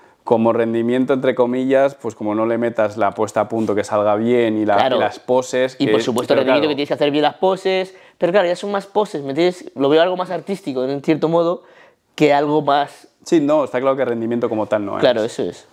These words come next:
Speaker 2: Y no quiero que se malinterprete,
Speaker 1: No,
Speaker 2: ¿eh?
Speaker 1: no, no, no, son, son diferentes,
Speaker 2: Ya,
Speaker 1: o sea,
Speaker 2: pero como
Speaker 1: son
Speaker 2: hay
Speaker 1: sin-,
Speaker 2: gente que
Speaker 1: son
Speaker 2: a veces,
Speaker 1: singularidades.
Speaker 2: ¿sabes?
Speaker 1: Igual hay
Speaker 2: Pero
Speaker 1: gente que
Speaker 2: sí.
Speaker 1: eso precisamente es lo que le guste,
Speaker 2: Claro,
Speaker 1: o sea,
Speaker 2: justo,
Speaker 1: y
Speaker 2: justo.
Speaker 1: es completamente respetable.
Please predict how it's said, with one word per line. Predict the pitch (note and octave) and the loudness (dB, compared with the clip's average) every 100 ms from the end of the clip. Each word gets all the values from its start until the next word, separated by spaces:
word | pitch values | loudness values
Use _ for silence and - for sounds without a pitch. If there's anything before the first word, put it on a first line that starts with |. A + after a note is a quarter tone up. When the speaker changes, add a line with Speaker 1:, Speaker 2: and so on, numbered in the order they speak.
| _ | _
Speaker 2:
Y | C#3 | 2
no | D#3+ | 2
quiero | F3+ | 4
que | F3+ | 2
se | E3+ | 2
malinterprete, | D#3 C#3 A#2+ C#3+ | 0 0 2 2
Speaker 1:
No, | D3+ F#3+ | 4 4
Speaker 2:
¿eh? | G#3+ | 2
Speaker 1:
no, | G3+ | -2
no, | G#3 | -2
no, | A3+ | -4
son, | - C3+ | -8 -12
son | - C3+ | -8 -6
diferentes, | C#3+ A2 A2 A2+ A#2 | -6 -4 -6 -2 2
Speaker 2:
Ya, | A#3 | 2
Speaker 1:
o | |
sea, | B2+ | 2
Speaker 2:
pero | G#2 | -2
como | B2 | 0
Speaker 1:
son | D3 | 0
Speaker 2:
hay | E3+ | 0
Speaker 1:
sin-, | F3 | 0
Speaker 2:
gente | F3 | 0
que | F3 | 0
Speaker 1:
son | F3 | 2
Speaker 2:
a | |
veces, | F3 F3 | 2 0
Speaker 1:
singularidades. | C#3 - B2+ D3+ F#3+ | 2 2 2 2 2
Speaker 2:
¿sabes? | C#3 | 0
Speaker 1:
Igual | B2+ C3+ | 0 0
hay | C3+ | 0
Speaker 2:
Pero | C3 | -2
Speaker 1:
gente | D#3 | -2
que | C#3+ | -2
Speaker 2:
sí. | |
Speaker 1:
eso | C3+ | -4
precisamente | D3 C3 C3+ C3+ D#3+ | -4 -4 -2 -2 0
es | |
lo | C3+ | -2
que | G#2+ | -2
le | |
guste, | A2+ E3+ - | 0 -2 0
Speaker 2:
Claro, | - D#3+ | 2 2
Speaker 1:
o | A#2+ | 2
sea, | A2 | 0
Speaker 2:
justo, | F2+ A#2 | 0 -4
Speaker 1:
y | |
Speaker 2:
justo. | C#3+ B2+ | -4 -2
Speaker 1:
es | A#2+ | -2
completamente | B2+ B2 A#2+ A#2 G#2 | -2 0 2 0 0
respetable. | G2+ G#2 A#2+ C3 G2+ | -4 0 0 0 -4